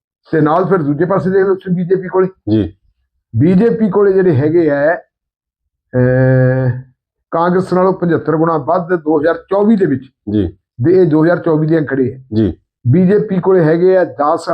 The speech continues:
Speaker 1: ਹਜ਼ਾਰ ਤੇ ਇੱਕ ਸੌ ਸੱਤ ਕਰੋੜ ਰੁਪਇਆ
Speaker 2: ਬਹੁਤ, ਬਹੁਤ ਘੱਟ ਹੈ।
Speaker 1: ਦੋ ਹਜ਼ਾਰ ਚੌਵੀ ਦੇ ਵਿੱਚ।
Speaker 2: ਜੀ।
Speaker 1: ਹੁਣ ਇੱਕ ਸੌ ਤੇਤੀ ਨਾਲੋਂ ਜੇ ਇਹਨੂੰ ਇੱਕ ਸੌ ਤੇਤੀ ਦੀ ਪ-, ਜੇ ਤਕਸੀਮ ਕਰਕੇ ਦੇਖੀਏ ਤਾਂ ਪਝੱਤਰ ਗੁਣਾ ਵੱਧ ਹੈ।
Speaker 2: ਪਝੱਤਰ ਗੁਣਾ।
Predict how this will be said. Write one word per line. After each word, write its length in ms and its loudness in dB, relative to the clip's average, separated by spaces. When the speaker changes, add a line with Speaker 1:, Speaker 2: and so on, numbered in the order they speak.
Speaker 1:
ਹਜ਼ਾਰ 300 0
ਤੇ 200 -12
ਇੱਕ 260 -14
ਸੌ 100 0
ਸੱਤ 400 -6
ਕਰੋੜ 220 -2
ਰੁਪਇਆ 340 -10
Speaker 2:
ਬਹੁਤ, 180 -6
ਬਹੁਤ 100 -14
ਘੱਟ 340 -14
ਹੈ। 60 -14
Speaker 1:
ਦੋ 160 2
ਹਜ਼ਾਰ 140 0
ਚੌਵੀ 280 0
ਦੇ 80 0
ਵਿੱਚ। 180 -2
Speaker 2:
ਜੀ। 540 -8
Speaker 1:
ਹੁਣ 100 2
ਇੱਕ 120 -2
ਸੌ 140 -2
ਤੇਤੀ 460 0
ਨਾਲੋਂ 300 0
ਜੇ 140 0
ਇਹਨੂੰ 140 0
ਇੱਕ 80 -8
ਸੌ 120 -6
ਤੇਤੀ 360 0
ਦੀ 180 2
ਪ-, 380 -6
ਜੇ 320 -6
ਤਕਸੀਮ 320 0
ਕਰਕੇ 280 -2
ਦੇਖੀਏ 180 0
ਤਾਂ 60 0
ਪਝੱਤਰ 340 0
ਗੁਣਾ 180 2
ਵੱਧ 220 -4
ਹੈ। 120 -10
Speaker 2:
ਪਝੱਤਰ 320 -4
ਗੁਣਾ। 220 -16